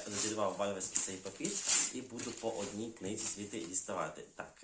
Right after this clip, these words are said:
і перша книга, це у нас Сергій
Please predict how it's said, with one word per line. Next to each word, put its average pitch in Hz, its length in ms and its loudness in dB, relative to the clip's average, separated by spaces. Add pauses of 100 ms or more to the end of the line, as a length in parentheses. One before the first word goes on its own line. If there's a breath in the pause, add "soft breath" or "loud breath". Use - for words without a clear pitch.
(100)
і 98 80 -8
перша 98 540 -2
книга, 147 400 -6
це 113 260 -4
у 92 60 -8
нас 104 480 -2 (800 soft breath)
Сергій 120 480 -4